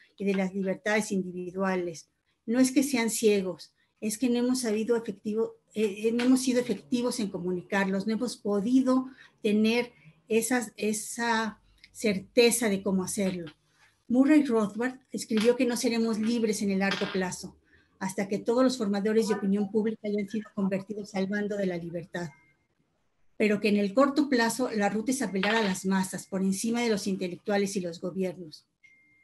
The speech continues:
El título de este congreso es Reactivar el futuro, y es hora de hacerlo,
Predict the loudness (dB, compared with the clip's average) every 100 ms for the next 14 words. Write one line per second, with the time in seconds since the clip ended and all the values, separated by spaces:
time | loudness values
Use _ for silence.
0 | _ _ -20 _ -6 -4 2 4 8 8
1 | 8 2 0 -2 0 0 -2 _ _ -4
2 | 0 4 4 2 0 0 0 -2 -2 -2
3 | 0 -2 -6 -10 -6 -6 -6 _ _ _
4 | 0 2 6 8 8 4 2 0 0 -2
5 | -8